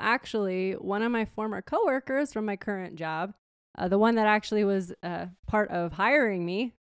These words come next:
into the company, uh, she had reached out to me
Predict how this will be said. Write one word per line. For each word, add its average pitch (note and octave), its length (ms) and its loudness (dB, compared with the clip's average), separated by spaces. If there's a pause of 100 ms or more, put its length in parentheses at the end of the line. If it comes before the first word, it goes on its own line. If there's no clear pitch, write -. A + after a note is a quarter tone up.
(160)
into C4+ 240 -2
the F#3+ 60 -4
company, F3+ 480 -6 (500)
uh, G3+ 200 -2
she B3+ 240 -4
had D#4 120 2
reached C#4 300 -4
out G3 240 -4
to G#3+ 80 -6
me F#3 400 -4